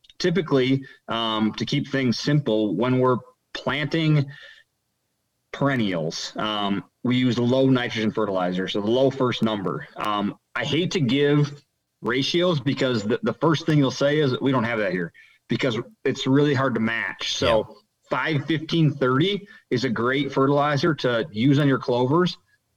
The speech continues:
Speaker 1: but the ratio is more important, low first number. Um, otherwise, what happens is if you put a high nitrogen fertilizer on your perennials, you're gonna feed the weeds. So vice versa for the brassicas or your,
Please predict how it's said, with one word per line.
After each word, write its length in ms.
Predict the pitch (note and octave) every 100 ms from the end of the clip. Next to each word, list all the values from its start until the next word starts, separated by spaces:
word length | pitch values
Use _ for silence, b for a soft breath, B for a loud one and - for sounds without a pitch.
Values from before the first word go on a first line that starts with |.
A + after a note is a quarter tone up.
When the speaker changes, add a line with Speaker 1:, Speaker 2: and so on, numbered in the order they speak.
| -
Speaker 1:
but 140 | C3+
the 100 | C3+
ratio 520 | B2+ D3 D#3 D#3 D3 C3+
is 60 |
more 200 | C3 C3
important, 500 | B2 B2+ A#2+ F#2+ F2 _
low 340 | G#2 A#2+ C#3 C#3
first 400 | - C3+ B2 A#2
number. 420 | A2+ G#2 C#2+ - b b b
Um, 360 | G#2 G#2+ G#2 G2+
otherwise, 600 | C3 F3+ D3+ A#2 A#2 A2+
what 100 | A#2
happens 460 | A2+ B2+ C#3 B2+ A2
is 100 | G#2+
if 100 | A2+
you 80 | A2
put 160 | C#3
a 60 | A#2+
high 260 | - A2+ B2+
nitrogen 380 | C#3 C3+ C#3+ C#3
fertilizer 540 | D#3 D3 D3 C3 C3+
on 80 | B2
your 120 | A2+
perennials, 640 | - B2 D3 E3 F#3 F3 - _ _ _ _ -
you're 100 | A#2+
gonna 140 | A#2
feed 240 | - A#2
the 60 | G#2+
weeds. 480 | G#2+ G2+ E2 - - _ _ _ _ -
So 580 | B2+ A2+ A2 - - _ _ A2+
vice 260 | C#3 C#3+
versa 420 | - F#3 F3+ F3+
for 160 | D#3+ D#3+
the 80 | C#3
brassicas 720 | C3+ C3 C3+ - - G#2+ G2
or 140 | G#2
your, 320 | A2 A2 G#2